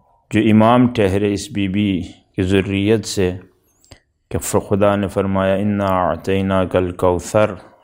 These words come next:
اے نبی ہم نے تمہیں کوثر عطا کی، اور اس کوثر کی تجلی در حقیقت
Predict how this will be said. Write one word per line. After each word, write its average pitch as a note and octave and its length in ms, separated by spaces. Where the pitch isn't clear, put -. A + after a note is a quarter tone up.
اے G2+ 120
نبی G2 300
ہم G#2+ 140
نے G2+ 140
تمہیں G2 300
کوثر G2+ 500
عطا F#2+ 260
کی، F2+ 480
اور F#2+ 140
اس A#2+ 260
کوثر G#2+ 720
کی A#2 240
تجلی G#2+ 760
در G#2 360
حقیقت G2+ 800